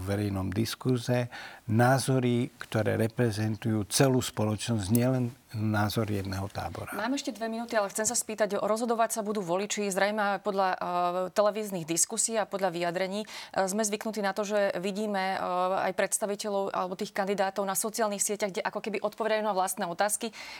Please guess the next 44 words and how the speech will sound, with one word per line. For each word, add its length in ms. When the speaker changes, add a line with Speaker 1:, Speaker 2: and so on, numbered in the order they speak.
Speaker 2:
Nevieme, 320
ako 160
sa 80
postavia 400
k 160
tým 80
televíznym 320
diskusiám. 480
Už 80
teraz 240
vidíme, 320
že 240
majú 160
taký 240
narratív, 400
že 80
vám 320
nebudeme 320
odpovedať 480
na 80
otázky, 320
niektorí 400
teda. 320
Ako 240
to 80
bude 240
vyzerať? 320
Prečo 240
vlastne 480
nebudú 640
možno, 400
eh, 400
úplne 240
vítať 400
účasť 240
v 80
takýchto 320
televíznych 480
debatách 480
a 80
konfrontáciách? 880
A 80
prípadne 400
ktorým 400